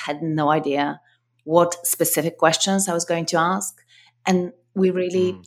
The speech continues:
Speaker 1: took it in a very relaxed way. So, you know, it was just a chat, like having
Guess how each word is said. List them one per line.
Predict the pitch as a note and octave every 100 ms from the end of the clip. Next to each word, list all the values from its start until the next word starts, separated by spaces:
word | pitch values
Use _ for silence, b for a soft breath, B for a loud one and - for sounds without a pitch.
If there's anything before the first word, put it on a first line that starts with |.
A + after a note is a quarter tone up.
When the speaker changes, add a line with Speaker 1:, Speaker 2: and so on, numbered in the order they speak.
| -
Speaker 1:
took | F3 E3+
it | E3 D#3+
in | -
a | E3
very | D#3+ E3
relaxed | E3 D#3+ D#3 G3 -
way. | G3 D#3+ -
So, | - D#3 D3+
you | E3
know, | D#3+ C#3
it | C3
was | D#3+
just | D#3+ E3
a | E3
chat, | - - - -
like | - - - -
having | - D3 D3+